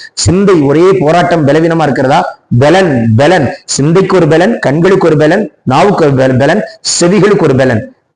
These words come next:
கைகளுக்கு ஒரு பலன். கை நீட்டி வாங்குறவன் அல்ல, கொடுக்கிறவர்களா வைக்க விரும்புகிறார்.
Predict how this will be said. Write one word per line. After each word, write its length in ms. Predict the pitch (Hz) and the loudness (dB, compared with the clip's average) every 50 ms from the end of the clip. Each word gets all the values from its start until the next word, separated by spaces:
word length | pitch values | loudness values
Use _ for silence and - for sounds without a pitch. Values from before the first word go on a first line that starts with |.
| - - | -2 0
கைகளுக்கு 380 | 196 - 170 220 220 196 - | 2 2 4 4 2 2 2
ஒரு 120 | 180 160 143 | 2 0 2
பலன். 300 | 202 202 135 117 113 - | 2 0 0 0 -2 -2
கை 160 | - 139 175 | -2 0 0
நீட்டி 180 | 190 185 - | 0 0 0
வாங்குறவன் 360 | 180 147 160 185 180 175 170 160 | 0 0 0 0 0 0 0 0
அல்ல, 380 | 147 143 135 123 123 - - - _ _ - - | 0 0 0 -2 -2 -6 -10 -18 _ _ -4 -2
கொடுக்கிறவர்களா 400 | 175 190 208 - 208 202 190 175 | 0 0 0 0 0 0 2 2
வைக்க 300 | 185 170 151 131 156 143 | 2 0 0 0 0 -2
விரும்புகிறார். 340 | 127 139 127 127 131 123 | 0 0 0 0 -2 -2